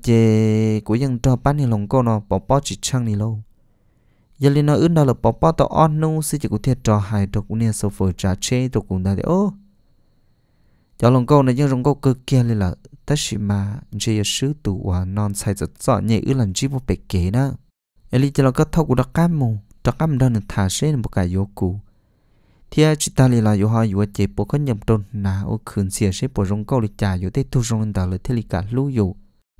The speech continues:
Lỡ muốn đòi dù nhau đâu thế, chỉ mình cả là thiếu xuyên cha đâu dù vị hả tìa.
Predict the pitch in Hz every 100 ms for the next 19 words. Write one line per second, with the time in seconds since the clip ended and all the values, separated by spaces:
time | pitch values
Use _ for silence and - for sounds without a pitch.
0 | - _ _ - 135 143 139 151 123 131
1 | 160 156 160 165 127 120 120 110 113 147
2 | 127 - 151 156 147 151 127 123 107 107
3 | 98 95 98 92 98 95 107 98